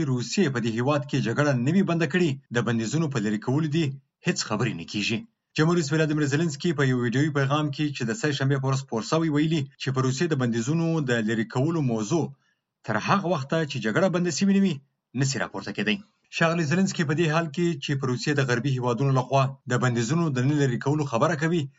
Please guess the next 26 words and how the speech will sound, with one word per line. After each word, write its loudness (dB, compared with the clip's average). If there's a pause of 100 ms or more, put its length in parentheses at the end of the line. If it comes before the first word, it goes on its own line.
(100)
چې -8
دننه 2
په 0
اوکراین 0
کې -2
د 0 (100)
روسیې -2 (100)
هوایي 0
بمبارۍ 0
ډېرې -10
شوي -4
دي. -6 (400)
چارواکي 0
وایي 2
چې -2
یوازې 2
د -2
سه -2 (100)
شنبې 0
په -2
ورځ 2 (420)
د -10
دې 2
هیواد 0
په 2 (160)
جنوبي 0